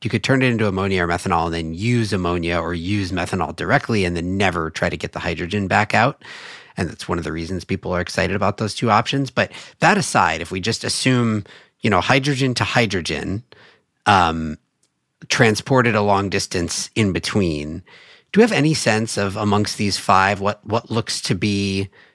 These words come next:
the cheapest? Or is it totally dependent on, for example, the future cost of L O H Cs or, you know, how cheap it's gonna be to get the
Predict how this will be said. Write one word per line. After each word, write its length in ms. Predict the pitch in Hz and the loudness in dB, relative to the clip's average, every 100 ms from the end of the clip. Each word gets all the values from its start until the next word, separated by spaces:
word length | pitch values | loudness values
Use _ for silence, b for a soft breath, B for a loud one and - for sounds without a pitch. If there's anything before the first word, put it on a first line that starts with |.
| b | b
the 100 | - | -4
cheapest? 840 | 98 - - 139 214 208 - - - b b b b b - | -2 0 2 2 2 0 -4 -10 -14 b b b b b 4
Or 280 | 147 131 127 | 6 6 4
is 180 | 123 | 0
it 120 | 117 - | -2 -4
totally 380 | - 139 123 | 0 2 2
dependent 600 | 110 110 101 107 98 90 - 101 | 2 2 2 2 2 -2 -2 2
on, 580 | 90 87 87 82 82 - B B B | 4 4 0 -2 -6 -10 B B B
for 160 | - 98 | -4 -4
example, 720 | 82 90 85 - 85 80 76 | -2 0 0 2 0 0 -2
the 400 | 87 85 82 82 | -2 0 0 -2
future 380 | - 90 - 87 | -4 -6 -2 -4
cost 500 | - 85 85 - - | -2 0 0 -2 -6
of 100 | 85 | -2
L 180 | 90 101 | 0 0
O 100 | 110 | 0
H 240 | 113 - | 0 -4
Cs 580 | - 185 117 87 78 82 | 0 0 0 -2 -6 -6
or, 560 | 78 78 78 85 85 - | -4 -2 -2 -2 -4 -6
you 100 | 101 | -4
know, 200 | 82 82 | -2 -2
how 240 | 87 90 95 | 2 2 2
cheap 240 | 110 104 | -2 -2
it's 100 | 107 | -4
gonna 220 | - 95 | -2 0
be 200 | 90 98 | 0 -4
to 120 | 95 95 | -2 -2
get 320 | - 101 - | 0 0 0
the 380 | 98 95 98 | 0 2 0